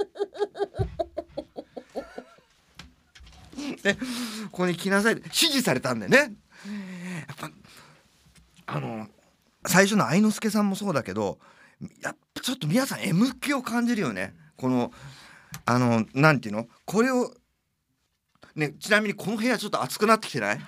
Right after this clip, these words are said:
俺、<laughs> 俺だけ？俺だけ？俺だけ？<laughs> そうね、この、やっぱこう、何か指示をされるのが好きだね。好きっていうか、やっぱそうしないともしかしたら、いや、い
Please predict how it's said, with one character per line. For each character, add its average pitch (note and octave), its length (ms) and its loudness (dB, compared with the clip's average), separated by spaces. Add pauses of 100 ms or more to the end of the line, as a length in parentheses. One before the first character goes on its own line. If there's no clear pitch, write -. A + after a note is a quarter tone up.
俺、 - 220 8
<laughs> F4 80 4
俺 G#3+ 120 8
だ A#3+ 120 8
け？ - 140 -2
俺 G#3+ 160 6
だ B3 100 6
け？ B3+ 180 2 (340)
俺 F#3+ 140 4
だ G#3+ 80 4
け？ A3 200 0
<laughs> - 60 -20 (4000)
そ F3 160 0
う - 20 4
ね、 D3 140 4
こ D3 160 0
の、 C3 320 2 (400)
や D3 80 -2
っ - 20 -6
ぱ B2 120 -2
こ A#2+ 220 -2
う、 G#2+ 100 -10 (340)
何 A3 340 2
か F3 60 0
指 C4+ 280 -4
示 B3+ 160 -2
を A#2+ 360 -2 (420)
さ D3+ 200 -2
れ D3 120 4
る C#3+ 60 0
の B2 100 -2
が G2 80 -4
好 - 80 -10
き - 140 -6
だ F#2 100 -2
ね。 G2+ 200 -6 (540)
好 - 80 -12
き G3 100 -4
っ - 40 -2
て - 120 -6
い C3 40 0
う A#2+ 60 -4
か、 G2 280 -4
や B2+ 100 -4
っ - 20 -14
ぱ A2+ 100 -6
そ A#3 200 2
う B3 60 4
し - 120 -2
な C#4 140 4
い C4 80 2
と F#3 80 -2
も G#3+ 120 0
し - 80 -8
か D4+ 120 -4
し - 60 -10
た A#3+ 100 -2
ら、 F3 100 0
い - 80 -6
や、 D#3+ 100 -2
い - 40 -12